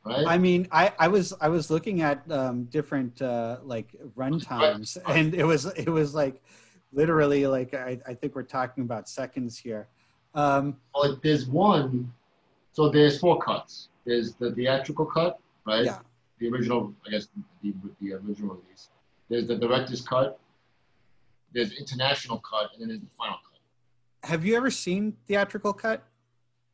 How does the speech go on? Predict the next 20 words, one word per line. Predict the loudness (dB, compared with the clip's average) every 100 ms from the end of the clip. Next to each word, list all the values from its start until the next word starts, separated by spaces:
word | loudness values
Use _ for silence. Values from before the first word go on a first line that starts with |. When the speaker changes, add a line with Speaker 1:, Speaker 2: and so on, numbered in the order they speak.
| _ -2
Speaker 1:
Yeah, | 4 4
is | 4 2
that | 4
the | 4 4
one | 4 4
that | 4
has | 4 4 2 0
the | 4 6 6 2
voiceover? | 0 2
Speaker 2:
The |
voiceover, | 6 6 6 4 2 0 0
yeah. | 0 0
So | 4 6
Speaker 1:
Yeah. | 6 6
Speaker 2:
actually, | 4 6
I | 4
think | 2 -2 2
that | 4
was, | 4 2
like, | 0 -2 -4